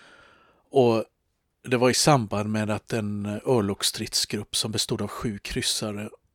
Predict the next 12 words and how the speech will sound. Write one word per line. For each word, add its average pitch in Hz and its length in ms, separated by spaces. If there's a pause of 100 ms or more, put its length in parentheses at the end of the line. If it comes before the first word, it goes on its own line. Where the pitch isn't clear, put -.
(340)
med, 104 540
eh, 101 400 (160)
eskort - 640
av 107 160
ett, - 340
eh, 110 320
större 110 420
antal 104 340
jagare 107 480 (580)
blev 110 360 (600)
attackerad 120 880 (240)
av 107 480